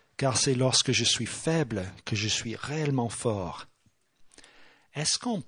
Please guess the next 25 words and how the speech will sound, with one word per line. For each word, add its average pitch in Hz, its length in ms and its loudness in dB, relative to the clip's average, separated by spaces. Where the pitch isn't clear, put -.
peut 151 220 -2
dire 135 320 -6
ça 131 340 -6
avec 117 320 -12
l'apôtre 117 420 -10
Paul ? 151 280 -4
Je 143 140 -4
me 120 120 -2
réjouis 180 500 4
quand 147 180 -2
je - 80 6
suis 143 120 4
faible, 117 560 -6
quand - 240 -4
on 147 80 -2
me 131 80 -4
persécute 143 720 0
et 123 60 -4
quand - 260 -6
on 135 60 0
me 123 140 -2
traite - 320 -8
mal 131 340 -4
et 120 120 -4
injustement. 139 640 -2